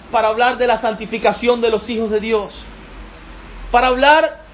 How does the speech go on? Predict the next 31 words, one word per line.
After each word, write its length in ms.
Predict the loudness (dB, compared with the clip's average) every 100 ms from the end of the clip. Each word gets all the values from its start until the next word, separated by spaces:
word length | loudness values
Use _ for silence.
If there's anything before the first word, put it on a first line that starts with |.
| -20 -14 -2
de 120 | 2
la 120 | 2
santificación 800 | 2 -2 -2 0 0 0 0 0
hasta 220 | 0 -2
que 80 | 0
los 180 | 0 0
hijos 180 | 2 4
de 80 | 4
Dios 240 | 2 -2
sean 180 | -2 -2
hechos 200 | -2 -2 -2
perfectos 720 | -2 -2 0 0 0 -6 -4
como 200 | -2 -4
Cristo. 400 | -2 -4 -6 -10 -14 -16 -16 -8 -8 -6 -10 -10 -14 -14 -16 -16 -14 -16 -16 -18 2
Pero, 400 | 4 6 4 0 -12 -20 -18 -16 -12 -10 -8 -6 -2 2
¿saben? 280 | 2 4 4
El 180 | 4
platero 760 | 2 2 2 4 4 6 4 2 -4 -8 0
coge 240 | 4 6 6
la 220 | 2 -2
plata 600 | 0 2 2 2 2 2
y 100 | 0
la 220 | 0 2
echa 260 | 2 2 2
dentro 340 | 2 -2 0 2
del 180 | 0
crisol 540 | -2 -4 0 6 6 6
y 40 |
la 180 | 2 4
pone 280 | 6 4 4
al 160 | -2